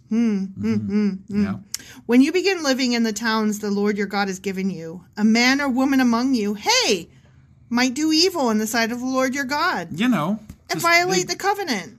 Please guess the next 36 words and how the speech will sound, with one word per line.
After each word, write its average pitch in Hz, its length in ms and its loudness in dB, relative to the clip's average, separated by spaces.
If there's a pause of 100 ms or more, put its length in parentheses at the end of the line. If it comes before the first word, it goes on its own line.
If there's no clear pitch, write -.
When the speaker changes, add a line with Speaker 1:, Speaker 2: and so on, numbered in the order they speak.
Speaker 2:
That's - 180 -14
what 131 80 -10
they 143 120 -4
do. 143 300 0
They 113 120 -2
just 123 160 -10
do 139 120 -2
evil. 120 440 -4
Speaker 1:
People 269 300 -4
might 320 220 -6
be 330 80 -8
evil. 330 440 -4
You 208 100 -2
Speaker 2:
Yeah. 240 60 -4
Speaker 1:
don't 294 120 -6
know. 302 360 -6
Speaker 2:
Look 226 120 2
at 208 60 4
that 156 140 0
person 127 320 -6
being 113 180 -2
evil. 95 360 -4 (160)
Speaker 1:
Let 302 100 -2
me 381 100 -4
give 370 140 -2
you 370 120 -2
an 339 100 -8
example. 330 640 -8 (120)
Speaker 2:
Ooh, 269 160 2
Speaker 1:
Ready? 95 240 0
Speaker 2:
we 107 60 -6
get 117 100 -2
examples. 92 500 -8
Speaker 1:
Yeah. 349 200 -4 (260)
For 262 120 2
instance, 277 880 -2